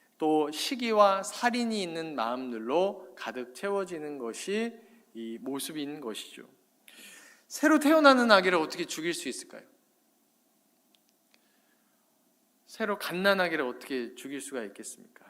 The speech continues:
이것이 로마서 일 장 이십구 절과 삼십 절에 나오는 무자비함의 모습이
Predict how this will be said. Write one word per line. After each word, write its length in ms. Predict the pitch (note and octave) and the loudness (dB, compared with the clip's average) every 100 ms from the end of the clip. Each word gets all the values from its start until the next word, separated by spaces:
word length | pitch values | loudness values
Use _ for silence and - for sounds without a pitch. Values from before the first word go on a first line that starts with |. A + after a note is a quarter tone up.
| - | -16
이것이 600 | B2+ C3 - D3+ E3+ D#3+ - - | -8 -6 -4 -6 -8 -12 -20 -12
로마서 320 | A#2 A#2+ C#3+ | -6 -6 -6
일 100 | D3 | -8
장 180 | D3 C3+ | -6 -6
이십구 320 | B2+ - C3+ | -8 -14 -10
절과 240 | D3 C#3 C3 | -6 -4 -6
삼십 300 | F#3 F#3 - | -8 -12 -6
절에 240 | E3 D3+ | -4 -2
나오는 480 | B2 A2+ A2+ F3 A3 - - | -2 -4 -4 -8 -8 -14 -20
무자비함의 640 | - D#3 G3+ G3 D3 G#2+ F#2+ - - _ _ _ _ _ _ _ _ _ _ _ _ _ _ C3 C#3+ G#3+ | -12 2 6 6 4 -6 -8 -16 -20 _ _ _ _ _ _ _ _ _ _ _ _ _ _ -12 -10 -10
모습이 720 | F#3 A#2+ C3 - C3+ G#3 C#4 | -10 -8 -8 -8 -6 -6 -8